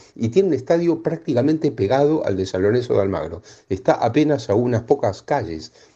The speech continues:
del estadio de San Lorenzo, desde un estadio se ve el otro. En este partido entonces que Riestra empató con Vélez uno a uno, ingresó por setenta y ocho segundos este streamer,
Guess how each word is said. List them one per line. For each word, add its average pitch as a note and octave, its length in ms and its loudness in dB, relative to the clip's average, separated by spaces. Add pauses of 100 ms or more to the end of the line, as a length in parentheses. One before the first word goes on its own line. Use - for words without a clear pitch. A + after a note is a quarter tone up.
(100)
del G2+ 140 2
estadio B2 360 2
de F#2+ 80 -2
San F2 160 -8
Lorenzo, C#3+ 340 0
desde A#2+ 200 0
un A2+ 60 0
estadio B2+ 280 2
se - 160 -4
ve G#2 240 2
el F#2+ 180 -2
otro. D#2 460 -4 (480)
En A2+ 120 4
este E3+ 180 2
partido D3 380 -2
entonces D3+ 380 -4
que A2 160 -2
Riestra C#3+ 300 0
empató A2+ 300 0
con A2+ 120 -2
Vélez A#2+ 280 0
uno A#2 160 2
a - 20 4
uno, D#3+ 380 4 (260)
ingresó G#2 400 2
por A2+ 140 0
setenta F#2+ 380 -2
y C#3 40 6
ocho C3+ 160 -2
segundos G#2+ 640 -2
este F#2+ 240 -8
streamer, D3 520 0